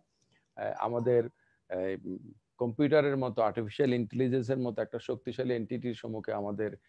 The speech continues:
আ, অবস্থানকে বজায় রাখতে পারবো। তো কনস্ট্যান্ট গ্যাপ, এইগুলো হচ্ছে যে কনস্ট্যান্ট গ্যাপ থিওরি নিয়ে আলোচনার প্রাক কথন, এবং কনস্ট্যান্ট গ্যাপ থিওরির বিষয়ে আমরা অল-, অ-, আম, ইতিমধ্যে অনেক আলোচনা করেছি,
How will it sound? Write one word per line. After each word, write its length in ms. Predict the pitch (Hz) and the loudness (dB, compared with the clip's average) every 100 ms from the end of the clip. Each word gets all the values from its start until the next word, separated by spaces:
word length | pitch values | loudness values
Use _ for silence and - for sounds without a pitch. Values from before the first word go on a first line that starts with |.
| _ _ _ - | _ _ _ -6
আ, 360 | 101 95 92 - | -2 -2 -4 -2
অবস্থানকে 640 | 98 101 - 107 101 143 | 2 0 0 -4 2 2
বজায় 360 | 127 92 95 95 | 4 4 4 2
রাখতে 300 | 92 - 127 | 0 0 4
পারবো। 460 | 110 101 87 78 - _ _ _ _ _ _ _ _ _ _ - | 8 6 4 -6 -12 _ _ _ _ _ _ _ _ _ _ 4
তো 420 | 120 117 113 113 - - - - - - - - | 8 10 8 4 -4 -14 -16 -18 -20 -20 -10 -2
কনস্ট্যান্ট 420 | 127 131 - 196 | 2 2 4 4
গ্যাপ, 200 | 175 180 | 6 4
এইগুলো 360 | - 151 165 180 | 6 4 6 4
হচ্ছে 180 | 175 170 | 4 6
যে 400 | 170 160 135 123 | 8 8 6 0
কনস্ট্যান্ট 440 | 123 127 156 143 | -2 0 2 2
গ্যাপ 180 | 113 135 131 | 6 6 6
থিওরি 300 | 151 143 147 | 2 4 4
নিয়ে 180 | 139 135 | 2 2
আলোচনার 540 | 120 110 107 113 113 | 2 0 0 0 0
প্রাক 360 | 104 - 104 104 | -4 0 0 0
কথন, 360 | - 113 156 196 - _ _ _ | 0 -2 -2 -6 -10 _ _ _
এবং 140 | - 123 | -6 0
কনস্ট্যান্ট 440 | 139 139 - 180 151 | 0 0 0 0 4
গ্যাপ 180 | 151 - | 4 4
থিওরির 240 | 156 156 151 | 4 6 6
বিষয়ে 380 | 139 135 143 | 4 6 6
আমরা 320 | 135 120 123 123 | 6 6 6 4
অল-, 340 | 120 - 117 - | 4 -2 -6 -2
অ-, 180 | 104 110 | -2 -2
আম, 240 | - 101 104 | -4 -4 -4
ইতিমধ্যে 380 | 101 110 113 117 | -4 -4 -2 -2
অনেক 280 | 107 135 | 0 0
আলোচনা 380 | 139 131 139 135 | 0 0 -2 -4
করেছি, 460 | 131 143 143 - | -2 -2 0 -2